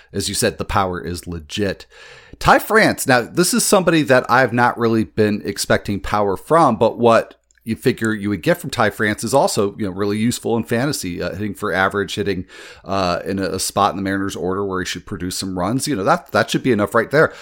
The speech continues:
I wonder if there's more, though, D V R. So France going two for five with his fifteenth home run against the Astros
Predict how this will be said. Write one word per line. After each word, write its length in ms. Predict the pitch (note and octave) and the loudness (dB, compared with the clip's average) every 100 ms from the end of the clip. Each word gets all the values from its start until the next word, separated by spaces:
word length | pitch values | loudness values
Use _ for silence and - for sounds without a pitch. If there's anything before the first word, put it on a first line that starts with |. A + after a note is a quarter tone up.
| - | -2
I 80 | - | 4
wonder 280 | D3 B3 C#4+ | 4 4 0
if 120 | - | 0
there's 200 | G#3+ - | 0 2
more, 280 | C#3 D#3+ D#3+ | 2 2 2
though, 180 | F#2+ D#2+ | 0 -4
D 200 | G2 F2+ | -4 -4
V 140 | F#2 | -2
R. 280 | F#2 F#2+ F#2+ | 2 2 0
So 260 | - A2+ | 0 0
France 340 | G2+ C#3 D#3 - | 2 2 2 2
going 220 | D3 A#2 | 0 0
two 240 | - F3 | -2 -6
for 140 | F3 D3 | -4 -6
five 340 | - C3+ B2+ | 0 2 2
with 140 | A#2+ - | -2 -8
his 160 | - | -8
fifteenth 480 | - D#3+ - D3 C3+ | -4 -4 -4 -8 -6
home 280 | - A#2+ G#2 | -6 -4 0
run 200 | A#2+ A#2 | 0 0
against 320 | - G2 F#2 | -2 -6 -6
the 80 | E2+ | -6
Astros 520 | G2 B2 - B2 A2+ | 0 0 0 -4 -4